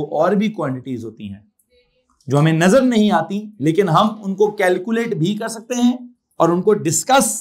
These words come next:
भी कर सकते हैं। वो कौन से कैरेक्टर्स होते हैं, ये वो कौन सी क्वांटिटीज होती हैं, या वो उनको हम कहते हैं जी, क्या बोलते हैं,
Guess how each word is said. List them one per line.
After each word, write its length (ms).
भी 220
कर 160
सकते 260
हैं। 240
वो 100
कौन 240
से 140
कैरेक्टर्स 400
होते 180
हैं, 180
ये 60
वो 100
कौन 220
सी 100
क्वांटिटीज 400
होती 220
हैं, 480
या 180
वो 140
उनको 320
हम 100
कहते 240
हैं 80
जी, 100
क्या 240
बोलते 260
हैं, 180